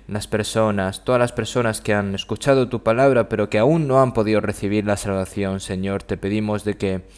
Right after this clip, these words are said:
abras más sus corazones y que puedan recibir la salvación lo antes posible.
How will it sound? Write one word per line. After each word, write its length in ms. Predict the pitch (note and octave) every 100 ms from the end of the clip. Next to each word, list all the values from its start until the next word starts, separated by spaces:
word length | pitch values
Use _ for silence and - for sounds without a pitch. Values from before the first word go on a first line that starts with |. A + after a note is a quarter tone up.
| - - - - -
abras 300 | A2+ A2 G#2
más 320 | A2 A2 - - -
sus 240 | - A2
corazones 600 | - G2 - G#2 G2 F#2
y 40 | -
que 120 | -
puedan 420 | A#2+ B2 A#2+ G#2+ - - -
recibir 420 | A2 - A2 A#2+
la 120 | A2+
salvación 520 | - G2+ F#2+ - G#2+
lo 120 | G#2 G#2
antes 280 | G2+ G2+
posible. 680 | - G#2 - G#2 G2+ G2 F#2